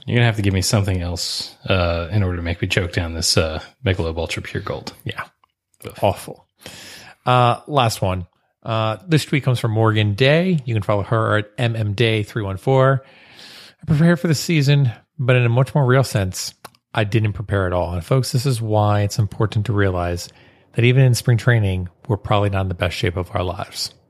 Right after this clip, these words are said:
Speaker 1: Are you saying that we did not steal our hearts away for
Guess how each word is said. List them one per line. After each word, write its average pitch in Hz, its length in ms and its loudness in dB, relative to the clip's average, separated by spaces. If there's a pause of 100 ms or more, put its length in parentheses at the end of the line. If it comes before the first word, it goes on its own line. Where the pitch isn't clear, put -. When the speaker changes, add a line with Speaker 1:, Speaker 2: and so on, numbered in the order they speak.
(280)
Speaker 1:
Are - 600 -18
you 196 60 -4
saying 202 240 4
that 165 80 2
we 139 120 2
did 135 120 4
not 113 220 2
steal 107 280 2
our 101 120 2
hearts 101 280 -2
away 95 380 0
for 92 560 -4